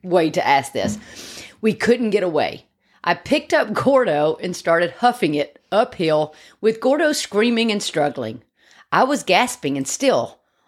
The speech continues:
on they came in their oblivious way like any good zombie. <laughs> Gordo knew they'd kill us if they got to us.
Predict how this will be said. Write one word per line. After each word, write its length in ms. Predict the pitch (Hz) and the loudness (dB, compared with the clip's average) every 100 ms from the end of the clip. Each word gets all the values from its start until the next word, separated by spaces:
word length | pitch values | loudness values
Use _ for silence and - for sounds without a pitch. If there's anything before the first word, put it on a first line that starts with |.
| _ | _
on 280 | 151 170 208 | 0 2 2
they 140 | 214 214 | 2 0
came 380 | 196 196 196 190 | -2 -4 -2 -4
in 100 | 165 | -2
their 140 | 151 | -4
oblivious 640 | 135 160 202 220 220 - | -2 -2 0 0 -2 -2
way 300 | 175 170 165 | 0 2 2
like 260 | 156 151 - 226 | 0 -2 -4 -4
any 240 | 269 277 | -2 -2
good 260 | 190 196 156 | 2 0 2
zombie. 640 | 175 170 160 143 160 - _ - - | 0 0 0 -2 -6 -8 _ -20 -20
<laughs> 340 | - _ 180 | -20 _ -4
Gordo 340 | 214 320 320 240 | 0 2 4 2
knew 240 | 226 269 | 2 2
they'd 200 | 208 147 | 2 0
kill 180 | 240 220 | 0 2
us 220 | 165 - | 2 -2
if 100 | 180 | -6
they 120 | 151 | -4
got 280 | 165 180 185 | 2 2 2
to 140 | 151 139 | -2 -2
us. 220 | 165 | -2